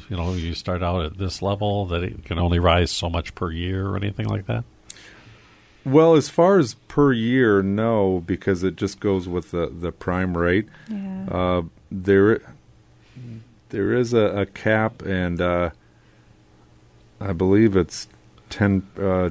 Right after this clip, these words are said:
Speaker 2: ten percent higher than the, than the start rate.
Speaker 1: Ten points up from where you,
Speaker 3: Yeah.
Speaker 1: okay. But that would be
Speaker 3: You'd ha-, it'd be,
Speaker 1: <laughs>
Speaker 3: it'd take you a while to get there.
Speaker 2: Right.
Speaker 1: I imagine it would, but it's also you,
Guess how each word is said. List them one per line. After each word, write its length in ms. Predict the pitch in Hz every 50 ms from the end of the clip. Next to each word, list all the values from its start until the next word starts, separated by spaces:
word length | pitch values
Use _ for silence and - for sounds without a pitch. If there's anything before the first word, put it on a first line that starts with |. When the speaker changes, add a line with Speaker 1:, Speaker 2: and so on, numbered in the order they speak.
| 82 -
Speaker 2:
ten 280 | - - 104 101 98
percent 580 | 95 - 98 82 - - 104 92 90 92 90 - - - - - - - - - - - - _ _ - - - _
higher 440 | - - 92 87 92 90 87 87 85
than 220 | 76 85 82 80
the, 200 | 80 80 80 78 - - _ _ - - - - - -
than 160 | - 82 87 85
the 100 | 80 78
start 320 | - - - 87 85 -
rate. 100 | 80 82
Speaker 1:
Ten 160 | 80 82 85 82
points 380 | - 117 107 95 87 - -
up 180 | 101 98 - -
from 420 | 220 247 - - - 98 98 90
where 120 | 87 82 80
you, 60 | -
Speaker 3:
Yeah. 140 | - - 104
Speaker 1:
okay. 300 | 98 - 95 82 78 78 - _ _ _ _ _ _ _ _ _ _ _ _ -
But 120 | 101 90
that 160 | 117 117 110
would 120 | 104 95 85
be 200 | 92 87 80 - _ _ -
Speaker 3:
You'd 200 | 247 277 285 277
ha-, 120 | - 240 -
it'd 160 | 330 359 285
be, 140 | - 302 285
Speaker 1:
<laughs> 80 | 247 240
Speaker 3:
it'd 220 | 269 233 - - -
take 260 | - - 262 240 -
you 80 | 208 190
a 20 |
while 180 | 170 175 165 139
to 80 | - 160
get 220 | 156 - - -
there. 160 | - 135 156
Speaker 2:
Right. 360 | 240 233 220 202 180 180 175
Speaker 1:
I 80 | 165 156
imagine 360 | - 151 156 156 131 131 117
it 80 | 110 123
would, 160 | 135 131 98
but 60 | 98
it's 140 | 98 95 -
also 320 | 123 127 107 - - 113
you, 480 | 101 98 95 98 - 85 85 85 -